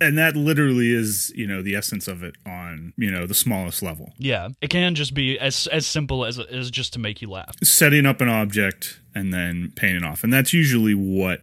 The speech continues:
Speaker 1: it's equated to. And I will say, sometimes one thing that I,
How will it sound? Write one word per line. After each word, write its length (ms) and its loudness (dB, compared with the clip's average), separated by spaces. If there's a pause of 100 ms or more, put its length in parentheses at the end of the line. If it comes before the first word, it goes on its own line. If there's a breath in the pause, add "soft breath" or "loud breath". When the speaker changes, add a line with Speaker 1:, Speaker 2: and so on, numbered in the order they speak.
(140)
Speaker 1:
it's 160 -2
equated 460 0
to. 280 -4 (180)
And 100 8
I 40 10
will 160 6
say, 300 6
sometimes 520 0
one 160 -4
thing 240 -2
that 140 -8
I, 400 -2